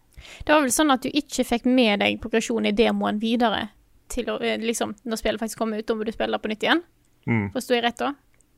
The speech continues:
Speaker 2: Ja, det er riktig. Men det, det var også en av grunnene til at jeg ikke hadde lyst til å spille det på forhånd. Men, ehm, så skjønte jeg at den var, den var ikke mer enn en time lang. Hadde det vært tre timer, så hadde jeg villet spare det.
Speaker 1: Ja.
Speaker 2: Men,
Speaker 1: Da skjønner
Speaker 2: eh,
Speaker 1: jeg.
Speaker 2: en time kan jeg liksom,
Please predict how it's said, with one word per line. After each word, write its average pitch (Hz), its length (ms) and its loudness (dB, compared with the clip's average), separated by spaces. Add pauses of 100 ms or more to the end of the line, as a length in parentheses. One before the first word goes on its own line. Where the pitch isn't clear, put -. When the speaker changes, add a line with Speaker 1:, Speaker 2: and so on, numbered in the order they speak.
(320)
Speaker 2:
Ja, 113 120 4 (200)
det - 140 0
er - 0 -
riktig. - 200 -10 (1040)
Men 110 100 -2
det, 110 120 2 (260)
det 113 80 2
var 123 120 4
også 156 180 2
en 139 80 2
av 147 80 2
grunnene 113 140 2
til 113 60 2
at 113 120 -4
jeg 120 80 0
ikke 117 80 2
hadde 113 80 2
lyst 110 80 -2
til 113 80 -4
å - 80 -2
spille 104 160 2
det 101 280 -2 (140)
på - 80 -10
forhånd. 120 280 4 (880)
Men, 110 300 2
ehm, 104 560 -4 (800)
så 107 160 -2
skjønte 104 240 0
jeg 92 80 4
at 90 60 -4
den 107 120 -2
var, 95 200 2
den 101 180 -4
var 98 140 -2
ikke 113 100 -8
mer 104 80 -2
enn 104 80 -2
en 110 80 -2
time 107 180 2
lang. 113 200 2 (280)
Hadde 104 140 0
det 107 60 6
vært 107 100 -2
tre 113 140 0
timer, 113 240 2 (180)
så - 140 0
hadde 101 100 -2
jeg 92 80 2
villet 92 160 -4
spare 95 180 0
det. - 100 -12 (800)
Speaker 1:
Ja. 320 100 -10 (640)
Speaker 2:
Men, - 100 -2
Speaker 1:
Da 247 100 6
skjønner 240 160 0
Speaker 2:
eh, 226 60 2
Speaker 1:
jeg. 101 80 0
Speaker 2:
en 104 40 -2
time 92 260 -4
kan 98 140 0
jeg 104 100 -4
liksom, - 200 -2